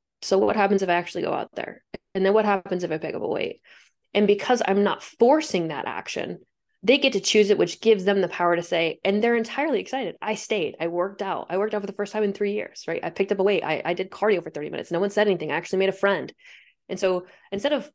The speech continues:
pushing people into a corner, it's like, "This is the challenge that I want you to do, but you still have a choice. If indeed it's entirely uncomfortable to you,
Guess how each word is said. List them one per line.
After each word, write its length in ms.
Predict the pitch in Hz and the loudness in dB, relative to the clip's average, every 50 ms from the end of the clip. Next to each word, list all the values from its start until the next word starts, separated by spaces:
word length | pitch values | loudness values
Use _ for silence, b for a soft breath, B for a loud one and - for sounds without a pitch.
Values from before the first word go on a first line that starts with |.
| _ | _
pushing 320 | - - 254 247 - 247 226 | -6 -4 -4 -4 -2 -4 -4
people 240 | 226 226 226 208 | -4 -4 -2 -2
into 200 | 202 190 - 190 | -4 -2 -2 -2
a 40 | 160 | -4
corner, 500 | 160 - - 180 185 214 247 269 269 _ _ _ _ _ _ _ - | -4 -4 -4 -4 -4 -4 -6 -6 -8 _ _ _ _ _ _ _ -12
it's 140 | 185 190 - | -10 -6 -6
like, 160 | 180 175 175 | -6 -4 -2
"This 140 | 214 226 262 | -4 -2 -2
is 100 | 240 214 202 | -4 -6 -2
the 140 | 196 196 196 | -2 -2 -2
challenge 420 | 202 - 165 156 160 175 185 - - _ _ - | -2 -4 -6 -6 -6 -6 -10 -10 -14 _ _ -8
that 120 | - 170 165 | -6 -4 -4
I 60 | 156 | -4
want 260 | 151 147 156 156 - | -4 -6 -8 -10 -10
you 80 | 180 170 | -10 -10
to 60 | 160 | -6
do, 160 | 160 165 170 | -2 0 0
but 180 | 175 170 208 - | 2 2 0 0
you 140 | 196 208 208 | 0 -2 -2
still 240 | - - 208 190 185 | -2 2 2 2 2
have 160 | 160 - - | 0 -6 -6
a 20 | |
choice. 460 | - - - - - - - - - _ _ _ _ _ _ - | -8 -10 -8 -8 -10 -12 -14 -18 -18 _ _ _ _ _ _ 0
If 140 | 226 226 226 | 0 2 4
indeed 240 | 214 202 214 220 202 | 4 4 4 4 2
it's 120 | 214 - | 2 0
entirely 400 | 170 160 156 - 185 202 208 202 | 0 -6 -4 -2 -2 0 0 0
uncomfortable 480 | 196 196 - 190 202 208 202 196 208 202 - _ _ _ _ _ | -2 -2 -4 -4 -6 -6 -6 -6 -8 -12 -12 _ _ _ _ _
to 100 | - 220 | -4 0
you, 300 | 226 226 233 233 226 | 0 2 0 0 -4